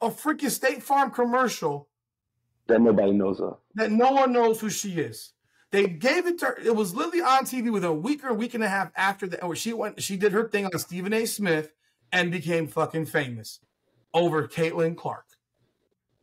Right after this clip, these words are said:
Speaker 1: And she was in it with some player. I don't remember what, which player it was, because who cares?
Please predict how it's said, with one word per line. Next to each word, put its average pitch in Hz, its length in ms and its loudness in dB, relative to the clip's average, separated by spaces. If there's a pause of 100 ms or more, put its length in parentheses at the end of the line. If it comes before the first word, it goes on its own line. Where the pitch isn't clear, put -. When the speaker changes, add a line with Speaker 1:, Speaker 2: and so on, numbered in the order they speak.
(360)
Speaker 1:
And 175 300 -2
she 214 140 -2
was 202 160 0
in 214 60 0
it 220 80 0
with 175 160 -2
some 214 300 2
player. 180 680 -2
I 165 120 0
don't 185 180 -2
remember 170 320 -4
what, 156 180 -2 (200)
which 170 280 -6
player 175 420 -2
it 165 80 0
was, 170 380 -2 (260)
because 220 440 0 (260)
who 175 100 -8
cares? - 540 -10